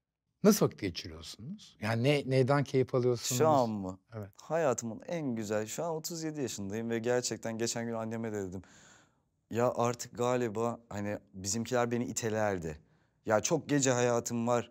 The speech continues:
Speaker 2: işte biraz şu evde otur, işte biraz şunları yap." Babam bana hep derdi ki mesela, "Ne zaman şu terastaki çiçekleri sulamaya başlayacaksın? Ne zaman bunların topraklarını değiştirmeye başlayacaksın? O zaman büyüyeceksin." Galiba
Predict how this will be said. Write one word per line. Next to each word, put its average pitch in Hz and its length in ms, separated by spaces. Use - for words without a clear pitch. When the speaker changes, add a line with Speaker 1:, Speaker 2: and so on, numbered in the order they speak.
Speaker 2:
işte 135 320
biraz 135 240
şu - 140
evde 120 320
otur, 131 420
işte 127 300
biraz 135 280
şunları 131 320
yap." 127 180
Babam 139 300
bana 143 160
hep 139 160
derdi 143 280
ki 139 100
mesela, 117 260
"Ne 131 100
zaman 135 280
şu - 140
terastaki 117 540
çiçekleri 113 440
sulamaya 113 440
başlayacaksın? 101 840
Ne 110 120
zaman 107 260
bunların 104 180
topraklarını 98 560
değiştirmeye 92 500
başlayacaksın? 90 680
O - 140
zaman 117 340
büyüyeceksin." 101 560
Galiba 127 560